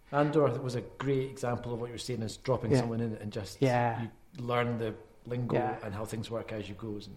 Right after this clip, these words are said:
Speaker 1: it?
Speaker 2: Yeah, and at no point does it sort of look at you and wink over its glasses and go, "Star Wars."
Speaker 1: Mm-hmm.
Speaker 2: Hey? <laughs> And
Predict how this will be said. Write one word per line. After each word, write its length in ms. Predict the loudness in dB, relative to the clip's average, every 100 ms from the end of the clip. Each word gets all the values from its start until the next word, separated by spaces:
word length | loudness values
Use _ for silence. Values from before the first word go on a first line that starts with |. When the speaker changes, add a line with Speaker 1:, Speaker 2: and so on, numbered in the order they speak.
| -4
Speaker 1:
it? 40 |
Speaker 2:
Yeah, 100 | 0
and 80 | 2
at 80 | 6
no 260 | 10 10
point 420 | 8 6 6 4 -4
does 160 | -2
it 100 | 0
sort 180 | 4 4
of 100 | 4
look 200 | 2 2
at 100 | 0
you 220 | 0 0
and 120 | 0
wink 240 | 0 0 2
over 140 | 0
its 80 | 0
glasses 380 | 0 0 -2 -4
and 80 | -4
go, 100 | -4
"Star 340 | 10 12 12
Wars." 360 | 12 10 8 2
Speaker 1:
Mm-hmm. 300 | -4 -4 6
Speaker 2:
Hey? 1080 | 12 12 12 12 12 10 8 4 4 6 10
<laughs> 40 | 12
And 140 | 12